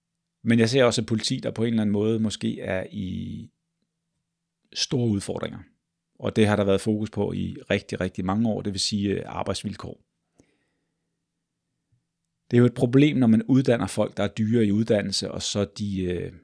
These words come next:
forlader stillingen efter, lad os sige, fire-fem år. Det tal, jeg bare lige hiver ud. Jeg ved, jeg ved ikke, hvad, hvad, hvor hurtigt folk, de forlader politiet, men jeg kan se på LinkedIn, hvor jeg er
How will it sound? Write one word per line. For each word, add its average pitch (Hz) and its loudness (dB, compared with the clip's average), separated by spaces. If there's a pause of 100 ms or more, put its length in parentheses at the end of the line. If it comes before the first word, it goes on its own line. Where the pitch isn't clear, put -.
(760)
forlader 107 0
stillingen 101 -2
efter, 98 -8 (220)
lad 92 0
os 90 -4
sige, 98 -4
fire-fem 95 -10
år. 90 -12 (1400)
Det 98 -4
tal, 92 0
jeg 90 -2
bare 87 -2
lige 90 -2
hiver 95 -4
ud. - -8
Jeg 90 0
ved, 98 -2
jeg 98 0
ved 98 0
ikke, 95 -6
hvad, 98 -2 (280)
hvad, 98 -6
hvor 95 -6
hurtigt 98 -2
folk, 71 -8
de 95 -8
forlader 98 -4
politiet, 120 -6
men 110 0
jeg 101 0
kan - -4
se 131 2
på 117 -2
LinkedIn, 113 6
hvor 110 0
jeg 104 0
er 90 -2